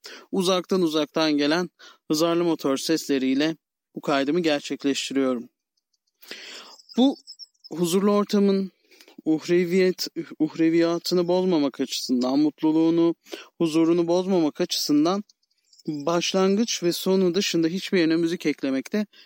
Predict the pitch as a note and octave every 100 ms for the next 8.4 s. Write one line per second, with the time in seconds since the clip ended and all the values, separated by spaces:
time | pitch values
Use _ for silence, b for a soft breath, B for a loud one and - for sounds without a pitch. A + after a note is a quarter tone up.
0 | B B B - - - G#3 G3 D3+ C3
1 | C#3+ A#3 - B B A3+ G#3+ A3+ - C4
2 | - A#3 G#3+ A#3+ A#3 A3 B3 A#3+ F3 D3
3 | C3+ C3+ B2+ C#3+ B2+ B2 B2+ - - C#3+
4 | C3+ C#3+ - - - B2 C3+ C3+ - D#3+
5 | - D#3+ - D#3 E3 E3 D#3+ F3 F#3+ E3+
6 | - - C3 B2 B2 A#2 A#2+ - A#2+ A#2+
7 | - B2+ C3 C3 B2+ D#3 A3+ G#3 G#3+ G#3+
8 | F#3+ D3 B2+